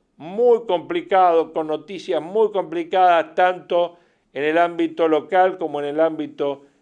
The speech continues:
internacional. Tenemos que dejar pasar un poquito los días, ir viendo cómo sigue esto, para ver qué consecuencias tiene esto, tanto en la Argentina como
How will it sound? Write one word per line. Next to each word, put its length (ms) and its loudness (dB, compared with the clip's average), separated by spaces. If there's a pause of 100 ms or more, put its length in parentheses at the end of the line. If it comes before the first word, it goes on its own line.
(140)
internacional. 1200 -2 (880)
Tenemos 380 -2
que 100 -4
dejar 400 0
pasar 360 0
un 140 -4
poquito 380 -6
los 180 2
días, 560 0
ir 180 -4
viendo 360 -2
cómo 240 -4
sigue 460 -2
esto, 460 -6 (440)
para 300 2
ver 420 0 (300)
qué 460 -2 (1600)
consecuencias 880 -2
tiene 280 -4
esto, 200 -10
tanto 420 0
en 80 -6
la 60 2
Argentina 800 -4 (640)
como 680 0